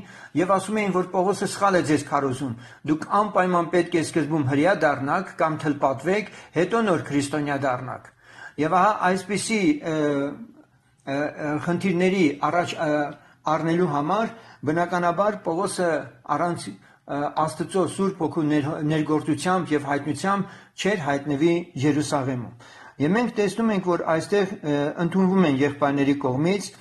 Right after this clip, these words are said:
և Պողոսը մանրամասնորեն ներկայացնում է իր ծառայության, իր գործունեության ամբողջ ընթացքը,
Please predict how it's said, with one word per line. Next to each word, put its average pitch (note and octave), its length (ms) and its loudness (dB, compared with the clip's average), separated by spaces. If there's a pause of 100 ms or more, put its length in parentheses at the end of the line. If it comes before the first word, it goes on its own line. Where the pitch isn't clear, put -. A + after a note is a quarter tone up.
(240)
և E3+ 220 2
Պողոսը G3 420 0
մանրամասնորեն F3+ 880 2
ներկայացնում E3+ 720 0
է D#3+ 80 2 (160)
իր D#3+ 220 4
ծառայության, D3 800 2
իր D#3 160 0
գործունեության D#3 720 0
ամբողջ C#3+ 380 0
ընթացքը, F3 520 -2